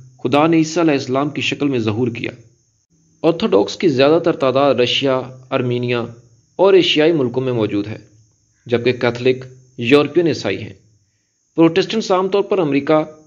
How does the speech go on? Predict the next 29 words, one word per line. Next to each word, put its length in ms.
या 100
यूरोप 320
के 100
कुछ 180
मुल्कों 260
में 160
पाए 140
जाते 280
हैं। 160
ये 140
ईसाइयों 360
का 120
जदीद 320
मज़हब 280
है। 140
इसके 220
अलावा 220
एक 120
चौथा 280
फ़िरका, 340
जो 140
बहुत 340
महदूद 360
तादाद 320
में 100
दुनिया 220
में 140
मौजूद 360
है, 160